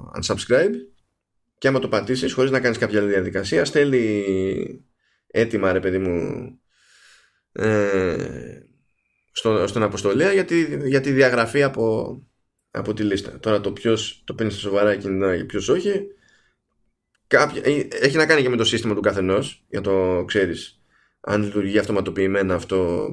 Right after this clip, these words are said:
τον τρόπο που πρέπει, ώστε να γίνει άμεσα χωρίς να μεσολαβήσει άνθρωπος, ας πούμε.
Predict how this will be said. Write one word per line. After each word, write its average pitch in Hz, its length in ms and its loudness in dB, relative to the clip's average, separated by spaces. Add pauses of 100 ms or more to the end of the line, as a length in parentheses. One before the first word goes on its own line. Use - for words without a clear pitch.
(260)
τον 98 140 -2
τρόπο 101 200 2
που - 80 -8
πρέπει, 101 300 2
ώστε 95 160 -6
να 98 80 0
γίνει 107 260 2
άμεσα 104 340 0
χωρίς 104 200 0
να 107 80 -2
μεσολαβήσει 95 960 -4 (120)
άνθρωπος, - 540 0
ας - 100 -14
πούμε. 123 280 -2